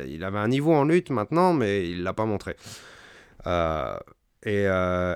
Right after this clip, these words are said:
est-ce qu'il a envie ? Je sais pas. Est-ce qu'il a envie de se taper six mois de lutte, un an de lutte ? Je sais pas. Est-ce qu'il va le faire ? Hmm, c'est dur. Je ne pense pas. Mais,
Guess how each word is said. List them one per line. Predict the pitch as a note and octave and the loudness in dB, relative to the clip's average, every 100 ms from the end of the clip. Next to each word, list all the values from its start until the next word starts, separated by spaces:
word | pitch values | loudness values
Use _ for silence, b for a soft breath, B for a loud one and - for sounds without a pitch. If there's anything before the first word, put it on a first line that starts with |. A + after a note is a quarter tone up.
| - | -4
est-ce | G2 - | -6 -2
qu'il | A#2 | 2
a | B2 | 4
envie ? | C3 G2+ - - _ _ _ _ _ _ D2+ | 4 0 -8 -16 _ _ _ _ _ _ -14
Je | F2+ F#2 G#2 | -10 -6 -4
sais | - | -4
pas. | F2 C#2+ - _ | -4 -8 -10 _
Est-ce | G2+ A2 - | -6 -4 -2
qu'il | - A#2+ | 0 2
a | |
envie | B2 C3 | 2 0
de | - | -4
se | A#2 | -4
taper | A2+ - A#2 | -4 -2 -4
six | - A#2+ | -4 -2
mois | A2 F#2+ | 0 0
de | E2+ | -4
lutte, | B1 - - - A2+ | -12 -14 -20 -8 0
un | A#2 | 0
an | G#2+ F#2 | 0 -4
de | D2+ | -8
lutte ? | A#1+ - - _ _ _ _ - | -14 -16 -20 _ _ _ _ -12
Je | G2 F#2+ G#2+ | -8 -6 -6
sais | - E2+ | -6 -8
pas. | E2 - _ | -8 -12 _
Est-ce | G2 - | -12 -6
qu'il | B2+ | -2
va | A#2+ | 0
le | A#2 | -2
faire ? | - C#3 A2 - _ _ _ - | 0 0 0 -4 _ _ _ -10
Hmm, | A#2 G2 D2+ A1 - - | -6 -6 -8 -12 -18 -18
c'est | - - A#2 | -14 -6 -6
dur. | E2+ D2+ - - _ _ - | -6 -10 -14 -20 _ _ -14
Je | F#2+ G2+ G2+ | -10 -8 -4
ne | A2+ | -2
pense | G#2 G2+ F#2 - | -4 -6 -8 -10
pas. | - C#2 | -10 -8
Mais, | E2+ A#2 C#3+ C3+ | -2 2 2 2